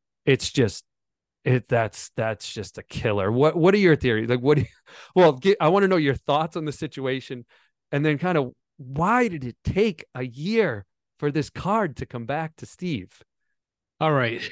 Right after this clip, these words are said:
Speaker 2: You know, one word here. Th-, this, i-,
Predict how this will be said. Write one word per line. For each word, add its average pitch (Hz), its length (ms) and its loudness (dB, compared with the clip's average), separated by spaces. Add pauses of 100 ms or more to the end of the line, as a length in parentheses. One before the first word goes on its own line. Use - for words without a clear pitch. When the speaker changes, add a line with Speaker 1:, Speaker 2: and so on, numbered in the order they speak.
Speaker 2:
You 151 120 2
know, 139 280 2 (220)
one 147 240 0
word 120 340 -4 (120)
here. 107 320 -10 (120)
Th-, 139 200 -10
this, 147 400 -4 (120)
i-, - 100 -14